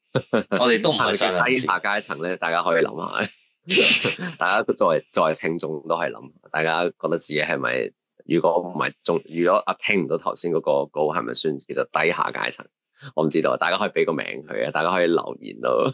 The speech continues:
Speaker 2: <laughs> 寫低你，你覺得會俾邊個名俾自己？
Speaker 1: 咁，咁如果係咁，其實有冇，有冇朋友，有冇觀眾係唔想成為中產？即係我哋唔好話上流先啦，即係有冇人係唔想成為中產先？
Speaker 2: 我覺得係絕，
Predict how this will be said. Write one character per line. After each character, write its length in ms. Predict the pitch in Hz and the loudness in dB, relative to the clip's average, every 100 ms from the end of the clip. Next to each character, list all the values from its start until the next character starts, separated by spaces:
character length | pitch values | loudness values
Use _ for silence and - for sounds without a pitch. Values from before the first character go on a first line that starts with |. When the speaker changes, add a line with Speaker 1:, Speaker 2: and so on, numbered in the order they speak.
| - _ | -4 _
Speaker 2:
<laughs> 500 | 233 247 - - _ | -8 -8 -10 -20 _
寫 320 | - 78 87 | 0 2 2
低 60 | 92 87 | 2 2
你， 60 | 87 - - 90 - | 0 -2 -4 -4 -2
你 80 | 87 | -2
覺 80 | 87 | 2
得 160 | 98 90 | 2 2
會 140 | 87 | 0
俾 260 | - 80 80 | 0 -2 -2
邊 140 | 92 | -8
個 80 | 87 | -8
名 160 | 73 67 80 | -8 -8 -4
俾 100 | 80 | -4
自 100 | - | -4
己？ 320 | - - - - _ - - - | -6 -2 -2 -6 _ -20 -20 -4
Speaker 1:
咁， 240 | - 233 220 | -2 -2 -2
咁 100 | 160 | -2
如 80 | 175 | 2
果 80 | |
係 140 | 165 107 | 2 2
咁， 160 | - 131 | 0 0
其 80 | 90 | -2
實 80 | 90 | 0
有 120 | 98 | 0
冇， 380 | 101 95 101 104 110 | 2 0 0 -2 -4
有 80 | 104 | -4
冇 220 | 98 95 | -2 -2
朋 200 | - 87 85 | -2 0 0
友， 180 | 90 | 0
有 60 | 95 | 0
冇 120 | 98 | -2
觀 220 | 117 110 110 | -4 -4 -2
眾 160 | 87 | -4
係 140 | 90 80 | -4 -6
唔 180 | 90 | -6
想 220 | 87 87 104 | -2 -2 -2
成 140 | 95 | -4
為 80 | 76 | -4
中 160 | 90 87 | -6 -4
產？ 260 | 85 - | -6 -2
即 80 | - | 0
係 40 | |
我 40 | 107 | 2
哋 60 | 95 | 2
唔 40 | |
好 80 | 98 | 0
話 60 | |
上 180 | 92 76 | -2 -6
流 160 | 65 - | -10 -16
先 100 | - | -18
啦， 80 | - 78 | -10 -2
即 80 | 78 | -2
係 60 | |
有 100 | 92 | -2
冇 60 | 95 | -2
人 120 | 92 | -2
係 120 | 82 85 | -4 -8
唔 140 | 87 | -4
想 160 | 90 87 | -2 -2
成 120 | 92 | -4
為 60 | 80 | -10
中 160 | 80 | -10
產 240 | 80 73 - | -6 -6 -8
先？ 100 | - - _ _ _ _ _ _ _ _ - _ _ | -18 -20 _ _ _ _ _ _ _ _ -20 _ _
Speaker 2:
我 120 | 80 80 | -2 0
覺 60 | |
得 40 | 156 | 0
係 220 | - 80 | 0 -2
絕， 180 | - | -2